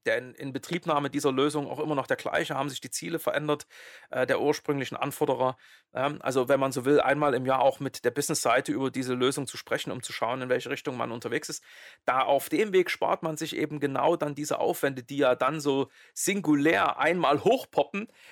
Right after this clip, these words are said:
wenn man sich eben nicht darum gekümmert hat und versucht, die gesamten Fehler der Vergangenheit aus, äh, auszuräumen. Ja?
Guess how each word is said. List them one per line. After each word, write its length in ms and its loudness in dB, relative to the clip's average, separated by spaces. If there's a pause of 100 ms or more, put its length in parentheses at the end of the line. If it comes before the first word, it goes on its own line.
wenn 100 2
man 100 0
sich 140 0
eben 180 2
nicht 200 -2
darum 180 2
gekümmert 360 -2
hat 120 0
und 80 -6
versucht, 320 -8
die 80 -8
gesamten 720 -4
Fehler 340 2
der 140 2
Vergangenheit 640 -4
aus, 480 -2
äh, 200 0
auszuräumen. 640 -6 (120)
Ja? 180 -10